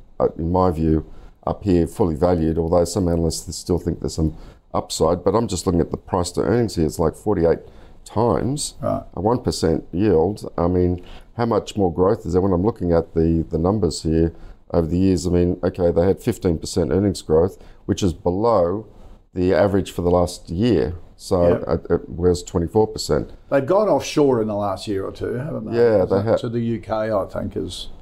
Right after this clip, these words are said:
Speaker 1: But, um, I, I just think it's overvalued. I'd, I'd be taking profits or selling. In fact, technically, on the chart, it's a sell. It's
Speaker 2: Right.
Speaker 1: breaking down below support here. So, um,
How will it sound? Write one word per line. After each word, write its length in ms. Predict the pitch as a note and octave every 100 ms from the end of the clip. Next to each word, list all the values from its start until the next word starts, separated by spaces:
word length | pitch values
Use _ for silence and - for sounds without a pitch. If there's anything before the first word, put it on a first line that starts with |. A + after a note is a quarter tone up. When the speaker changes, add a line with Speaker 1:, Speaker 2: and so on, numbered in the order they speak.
| - - - _
Speaker 1:
But, 160 | - A2
um, 320 | A#2 A#2 A2+ -
I, 160 | A#2 -
I 100 | G#2+ A2
just 240 | G2 -
think 120 | F2
it's 160 | C#2+ -
overvalued. 640 | D#2 D2 D#2 G2+ G2+ E2
I'd, 180 | F2+ - -
I'd 200 | F#2 F2+
be 240 | E2 D#2 - -
taking 300 | G2+ E2+ E2
profits 360 | G2 F2 E2+ F2
or 200 | E2 - - - -
selling. 380 | - - - G2+
In 80 | G#2
fact, 300 | C3 - -
technically, 720 | D#3 - B2+ - D#2 C#3 E3+ - -
on 160 | F#2
the 80 | E2
chart, 420 | - C3 F#2 D2+
it's 160 | D2+ -
a 40 |
sell. 480 | D2 - E2 A1+ - - - A2+
It's 140 | G2+
Speaker 2:
Right. 80 | F2
Speaker 1:
breaking 340 | F#2 F#2 E2+
down 240 | E2+ F2 D#2
below 240 | E2+ E2
support 480 | - D2+ - F2+ D#2
here. 300 | D2+ A#2 C#3+ - - - - -
So, 500 | E2 F2+ F2 F2 F2
um, 440 | E2+ E2+ E2+ -